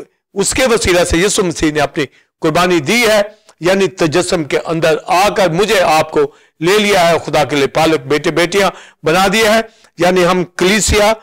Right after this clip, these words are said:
उस एल एलॉम everlasting God जो अब तजस्सुम के अंदर है, बदन के अंदर है,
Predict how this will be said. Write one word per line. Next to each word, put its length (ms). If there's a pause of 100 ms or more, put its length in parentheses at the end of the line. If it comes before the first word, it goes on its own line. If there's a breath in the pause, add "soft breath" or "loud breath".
(220 soft breath)
उस 160
एल 200
एलॉम 320
everlasting 580
God 260 (360 loud breath)
जो 120
अब 240 (100)
तजस्सुम 500
के 120
अंदर 260
है, 80
बदन 440
के 140
अंदर 260
है, 40